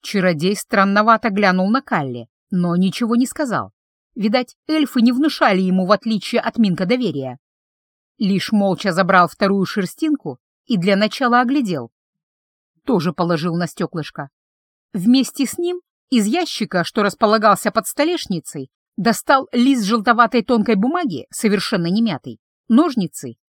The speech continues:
и пару колец из тусклого металла, похожего на нечищенное серебро. Установил стеклышки с волосками параллельно друг друга и поднял над ними ладони с сомкнутыми пальцами. Воздух вновь дрогнул от силы.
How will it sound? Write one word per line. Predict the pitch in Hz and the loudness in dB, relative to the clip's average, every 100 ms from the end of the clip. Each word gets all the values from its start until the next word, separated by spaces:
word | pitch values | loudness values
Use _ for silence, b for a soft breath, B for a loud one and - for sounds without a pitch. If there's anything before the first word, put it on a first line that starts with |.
| _ | _
и | 233 | -2
пару | - 285 277 262 | 2 2 2 0
колец | 311 302 240 170 - | 0 0 0 -2 -6
из | 262 - | -6 -4
тусклого | 233 - 208 190 208 | -4 -4 0 2 2
металла, | 233 349 311 202 | 0 0 2 2
похожего | - - 339 277 277 254 | 2 0 0 0 2 2
на | 226 | 4
нечищенное | 220 185 220 - 240 233 | 2 0 -4 -4 -2 -2
серебро. | 233 302 294 240 135 - _ _ _ _ _ _ _ - | -2 -4 -2 -2 -6 -10 _ _ _ _ _ _ _ -6
Установил | 208 - 185 175 165 220 | -6 -2 -2 0 -2 -4
стеклышки | - - 226 - 220 - | -6 -4 -2 0 -4 -2
с | 214 208 | -4 2
волосками | 202 196 - 330 320 | 2 2 0 0 2
параллельно | 233 196 185 214 240 254 | 4 4 4 4 4 2
друг | 208 269 233 | 0 0 0
друга | 277 185 147 131 _ _ _ - | 0 0 -4 -8 _ _ _ 0
и | 220 | 0
поднял | - 311 285 269 | 2 0 2 4
над | 214 185 | 4 2
ними | 190 220 | 2 2
ладони | 208 208 220 311 269 | 2 2 2 0 0
с | |
сомкнутыми | - 214 - 226 247 277 | 2 0 2 -2 0 0
пальцами. | - 175 - 143 127 - _ _ _ _ _ _ _ - | 0 -4 -6 -10 -10 -14 _ _ _ _ _ _ _ -8
Воздух | 160 302 - 170 _ - | -4 -4 -4 -10 _ -4
вновь | 190 277 175 | 2 4 2
дрогнул | 147 196 151 156 | 0 0 0 -2
от | 185 - | -4 -6
силы. | 165 123 | -8 -8